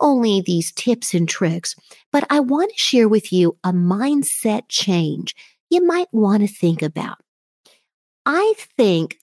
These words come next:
that part of my problem really was that if I was having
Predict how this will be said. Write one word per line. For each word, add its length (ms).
that 220
part 300
of 160
my 300
problem 640
really 340
was 680
that 120
if 160
I 160
was 220
having 420